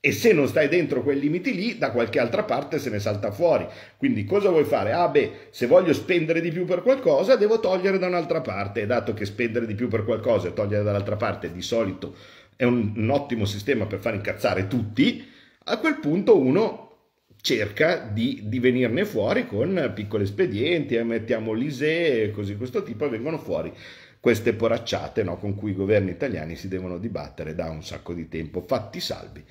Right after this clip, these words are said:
i momenti del lockdown dove, eh, cinquanta miliardi, cento miliardi, cento miliardi, perché, guarda caso, anche se uno Stato era chiuso e se si spendevano cinquanta, cento miliardi in ristori, ristori due, aiuti uno, aiuti due, così questo tipo, i tassi di interesse erano sotto zero, perché?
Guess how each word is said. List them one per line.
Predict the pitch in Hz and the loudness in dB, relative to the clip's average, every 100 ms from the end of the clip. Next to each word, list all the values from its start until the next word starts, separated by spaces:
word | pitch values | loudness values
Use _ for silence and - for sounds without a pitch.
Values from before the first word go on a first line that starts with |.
| - - - | -20 -20 -4
i | 113 | 0
momenti | 117 127 113 104 | 4 4 2 0
del | 101 107 | -2 -2
lockdown | 165 - 85 110 98 | -2 -6 -8 -6 -6
dove, | 95 113 120 170 | -4 -2 0 0
eh, | 160 | -2
cinquanta | 120 123 123 127 | -4 -4 -2 -2
miliardi, | 135 123 139 139 98 | -2 0 0 0 -2
cento | 95 110 107 | -4 -4 -4
miliardi, | 131 135 151 110 95 | -2 2 2 2 -2
cento | 92 107 165 | -6 -6 -4
miliardi, | 254 196 85 117 | -4 -4 -6 -8
perché, | 143 294 - 85 - - - - | -6 -6 -6 -6 -6 -12 -20 -4
guarda | 117 104 110 170 | 0 2 2 0
caso, | 104 120 107 | 0 2 2
anche | 104 104 | 0 0
se | 101 104 | -2 -2
uno | 98 | -2
Stato | 98 123 123 | 0 0 2
era | 143 135 | 2 2
chiuso | - 151 98 76 - _ _ _ _ _ _ _ _ - | 0 -2 -2 -4 -12 _ _ _ _ _ _ _ _ -2
e | - | 2
se | 143 143 | 4 4
si | 131 | 2
spendevano | - 135 127 156 120 104 98 | 2 2 4 4 4 2 0
cinquanta, | 113 104 123 143 117 101 | -2 -2 0 2 0 -2
cento | - 110 120 | -2 -2 -2
miliardi | 120 110 117 127 120 101 | 0 0 0 2 0 0
in | 101 | 0
ristori, | 113 107 - 131 127 104 | 0 -2 0 4 4 4
ristori | 98 95 113 113 | 0 -2 -2 -2
due, | 107 131 117 | 0 2 2
aiuti | 98 113 113 | 2 -2 0
uno, | 123 143 123 95 | 2 4 2 0
aiuti | 104 110 113 | -2 -2 -2
due, | 139 135 98 | 2 4 4
così | 110 120 | 0 -6
questo | 135 190 147 | -6 -6 -6
tipo, | 120 104 90 85 | -8 -6 -6 -8
i | - | -4
tassi | 135 120 | -2 0
di | 117 | -2
interesse | 104 139 101 107 | 0 2 2 -2
erano | 110 | -6
sotto | 113 131 202 151 | -6 -4 -2 -2
zero, | 98 82 98 | -4 -4 -8
perché? | - - - - - | -8 -8 -8 -12 -14